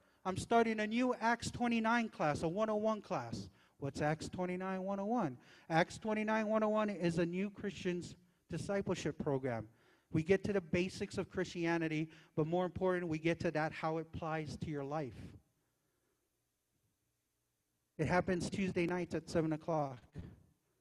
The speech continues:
You could sign up in the Aloha Room or online. There is a way for you to start to seek his face. We're providing it for you. Then we have World Changers Bible College, an accredited Bible college, so you can continue your path.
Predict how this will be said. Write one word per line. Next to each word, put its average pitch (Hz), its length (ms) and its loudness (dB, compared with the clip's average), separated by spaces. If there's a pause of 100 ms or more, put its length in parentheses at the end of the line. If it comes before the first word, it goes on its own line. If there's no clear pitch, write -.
(400)
You 151 100 -6
could - 160 0
sign 165 280 2
up 165 140 0
in 165 80 2
the 151 60 2
Aloha 160 340 2
Room 208 280 2
or 143 120 2
online. 143 420 -2 (2000)
There 208 180 6
is 208 200 2
a 208 40 4
way 196 240 2
for 196 160 -4
you 190 100 -2
to 180 100 0
start 190 300 0
to 175 60 -6
seek - 220 -4
his 160 180 -2
face. - 460 -4 (840)
We're 170 160 4
providing 190 540 4
it 185 100 -2 (100)
for 190 160 4
you. 131 260 0 (880)
Then 190 180 6
we 202 140 6
have 185 260 4
World 190 240 4
Changers 180 380 -2
Bible 175 340 4
College, 135 420 -2
an 156 120 0
accredited 190 520 -2
Bible 165 300 -2
college, 135 440 -4
so 160 100 -6
you 147 140 -4
can 156 140 -12
continue 151 480 -6
your 143 140 -4
path. 135 300 -4